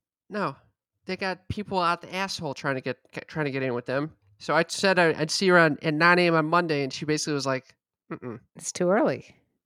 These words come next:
Speaker 1: It was basically like, "I'm already seeing you on Thursday. You don't need it." And not even Monday.
Speaker 2: Oh, you don't need to twice a week.
Speaker 1: She doesn't think I need it. I fucking need it. I don't, I need to spend time with people.
Speaker 2: So you're just basically paying her to talk to you.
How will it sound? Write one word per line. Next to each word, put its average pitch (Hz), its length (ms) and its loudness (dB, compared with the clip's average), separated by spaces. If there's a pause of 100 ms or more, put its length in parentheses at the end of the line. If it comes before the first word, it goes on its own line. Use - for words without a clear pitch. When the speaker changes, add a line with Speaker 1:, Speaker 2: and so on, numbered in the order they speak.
(340)
Speaker 1:
It - 120 -4
was 156 120 2
basically 170 340 -4
like, 147 140 -8
"I'm 147 140 -4
already 165 200 0
seeing 165 240 -4
you 156 100 -2
on 139 80 -6
Thursday. 160 400 -8
You 117 120 -14
don't 151 120 -6
need 120 160 -10
it." - 100 -18 (220)
And 139 180 -14 (100)
not 123 140 -12
even - 100 -4
Monday. 214 560 6
Speaker 2:
Oh, 170 40 0
you 175 60 0
don't 180 140 -2
need 185 140 -4
to - 80 -8
twice 175 340 -2
a 175 40 -2
week. 202 420 -2
Speaker 1:
She - 280 -6
doesn't 202 260 -2
think 175 160 -4
I 165 100 0
need 175 160 0
it. 151 160 -2
I 190 200 6
fucking 220 360 0
need 220 180 -4
it. 160 260 -4
I 214 120 4
don't, 226 240 4 (160)
I 214 260 0
need 247 280 -2
to 240 80 -2
spend 233 280 -4
time 240 280 -2
with 185 160 -6
people. - 400 -8 (360)
Speaker 2:
So - 140 0
you're 262 200 4
just 285 240 0
basically 247 360 4
paying 226 460 -2
her 190 160 2
to 180 60 0
talk 190 360 0
to 190 100 0
you. 156 260 0